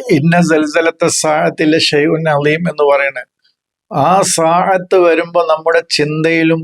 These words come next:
മനസ്സിലും ഉണ്ടാവുന്ന പ്രകമ്പനം, അതൊരു മഹത്തായ ഒരു സംഗതി തന്നെയായിരിക്കും അത്. അതുവരെ നമ്മൾ വഹിച്ചു നടന്നിരുന്ന, ചുമന്നു നടന്നിരുന്ന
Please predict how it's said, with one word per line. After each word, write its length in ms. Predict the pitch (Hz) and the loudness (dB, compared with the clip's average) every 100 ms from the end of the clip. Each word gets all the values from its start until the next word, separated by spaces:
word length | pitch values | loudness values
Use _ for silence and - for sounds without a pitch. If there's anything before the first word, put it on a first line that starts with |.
| 156 | -2
മനസ്സിലും 600 | 143 156 - 170 165 165 165 | -2 -2 -2 0 2 2 0
ഉണ്ടാവുന്ന 520 | 156 156 156 156 156 - - | 0 2 2 0 -4 -4 -2
പ്രകമ്പനം, 760 | 131 131 156 156 156 151 131 - _ _ _ _ _ _ _ _ _ _ _ _ _ _ _ _ _ _ _ _ _ _ _ - - _ _ 131 | 0 0 -2 -2 -2 -2 -6 -10 _ _ _ _ _ _ _ _ _ _ _ _ _ _ _ _ _ _ _ _ _ _ _ -14 -14 _ _ -2
അതൊരു 340 | 131 160 160 156 - _ _ _ _ _ 131 131 | 2 2 4 2 0 _ _ _ _ _ -6 -2
മഹത്തായ 640 | 131 170 175 165 156 151 147 - _ _ 147 | 0 -2 -4 -2 0 0 -2 -4 _ _ -2
ഒരു 140 | 135 143 143 - | 2 2 0 -2
സംഗതി 380 | 135 139 147 147 | -4 -2 -2 -2
തന്നെയായിരിക്കും 540 | 147 143 135 127 139 127 | -2 -2 -2 -2 -2 -2
അത്. 100 | 135 _ _ _ _ _ _ _ _ _ _ _ _ _ - - - 139 | -4 _ _ _ _ _ _ _ _ _ _ _ _ _ -14 -8 -2 0
അതുവരെ 380 | 160 165 165 160 156 | 2 2 0 0 -2
നമ്മൾ 240 | 160 160 160 147 - 123 | 0 2 2 0 -4 -2
വഹിച്ചു 440 | 135 135 151 - 160 | 0 0 -2 -2 -2
നടന്നിരുന്ന, 560 | 151 147 147 147 143 143 135 - | 0 -2 -2 -2 -2 -2 -4 -4
ചുമന്നു 420 | 135 139 156 160 156 | -2 0 0 0 0
നടന്നിരുന്ന 560 | 156 151 147 143 143 | 0 -2 -2 -2 -2